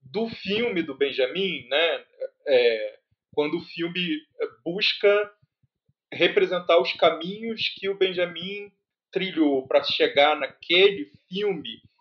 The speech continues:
que a gente vê no final, é, o filme original, né? Ela também é, é isso, né? Do tipo, os atores fazem os mesmos movimentos que os personagens históricos fazem no filme.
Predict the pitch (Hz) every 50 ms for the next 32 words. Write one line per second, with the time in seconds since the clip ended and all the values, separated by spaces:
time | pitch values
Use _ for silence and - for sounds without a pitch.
0 | _ _ - 139 123 139 147 139 - - - - - 147 160 165 160 139 127 -
1 | _ - 123 123 _ - - 123 120 123 143 180 180 160 135 123 107 _ _ _
2 | _ _ _ _ _ _ _ _ - 127 120 120 117 - - - 139 135 123 123
3 | 120 123 - - 123 117 123 151 180 180 165 147 139 143 147 165 185 180 _ _
4 | _ _ _ _ - _ - - 156 175 - - 226 214 190 185 208 233 254 254
5 | 254 254 - 233 262 247 233 214 208 190 - - - 160 160 170 180 190 190 185
6 | _ 143 135 - 156 - - 160 147 - - _ _ _ _ - - - 170 175
7 | - 175 160 - - - 170 180 196 220 226 226 - - - - 175 160 175 196
8 | 190 196 190 170 151 156 170 175 202 208 208 214 208 190 175 185 196 196 185 180
9 | 160 147 147 160 185 202 208 202 - - 208 - - - - _ _ _ _ _
10 | - 185 202 196 - - 196 196 - 196 175 170 170 175 180 180 180 - - -
11 | - 160 160 160 - - - - - 165 160 165 160 175 180 196 - - - 165
12 | 156 147 139 123 110 107